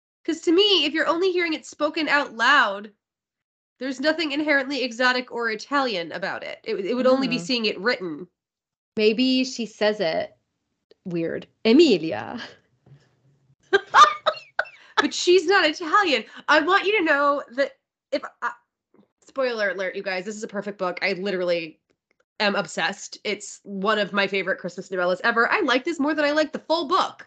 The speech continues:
Speaker 1: that it's the sequel to. My biggest problem, it broke my brain.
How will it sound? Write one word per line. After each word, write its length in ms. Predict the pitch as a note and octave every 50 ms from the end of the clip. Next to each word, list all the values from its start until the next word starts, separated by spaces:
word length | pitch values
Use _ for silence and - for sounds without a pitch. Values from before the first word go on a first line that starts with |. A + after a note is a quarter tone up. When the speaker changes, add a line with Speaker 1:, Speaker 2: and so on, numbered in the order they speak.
| _ _
Speaker 1:
that 120 | A#3 A3+ A#3
it's 300 | A#3+ A#3 A#3 - - -
the 100 | B3 C4
sequel 400 | B3+ D4+ D#4 D#4 - G#3+ G3 G3
to. 300 | - F3+ A#2+ G2+ - - - _ _ _ _ _ _ _ _ _ _ _ _ _ _ _ _ _ _ _ _ _
My 160 | A3 A#3 B3+
biggest 300 | A#3 C4 C4 C4+ C#4+ -
problem, 340 | C4+ - A3+ B3+ B3+ A#3+ B3 _ _ _ -
it 180 | C4 A#3+ G#3+
broke 320 | G3 G#3+ A3+ G#3 G#3+ G#3+ G#3+
my 200 | G#3+ A3+ A3+ G#3
brain. 400 | G#3 G#3+ A3 G#3+ G3 F#3 F3